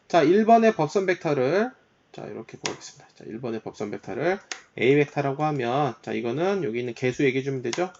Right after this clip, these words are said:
이 마이너스 일 마이너스 일. 자, 우리는 그래서 법선 벡터를 구했고요. 자, 법선 벡터는 또 뭐랑 같습니까? 상식 또 추가적으로, 자, 그라디언트와 같습니다. 이 그라디언트, 이걸 F라고 했을 때 음함수.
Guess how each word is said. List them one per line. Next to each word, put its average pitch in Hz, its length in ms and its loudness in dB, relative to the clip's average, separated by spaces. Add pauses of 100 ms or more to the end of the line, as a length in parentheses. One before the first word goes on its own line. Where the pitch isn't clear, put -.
이 131 240 -8
마이너스 104 520 -10
일 131 120 -8
마이너스 - 460 -18
일. - 40 -20 (880)
자, - 280 -6
우리는 151 280 -2
그래서 135 300 -4
법선 156 300 -4
벡터를 147 260 -2
구했고요. 120 600 -4 (280)
자, 131 140 -6
법선 233 260 2
벡터는 226 240 4
또 214 100 6
뭐랑 175 280 6
같습니까? 139 320 -2
상식 151 400 -10
또 110 200 -2
추가적으로, 165 720 -2 (360)
자, 120 100 -10
그라디언트와 147 680 0
같습니다. 110 360 -6
이 95 100 -4
그라디언트, 101 540 -6
이걸 90 180 -8
F라고 110 420 -6
했을 - 260 -16
때 135 380 -10 (520)
음함수. 110 720 -8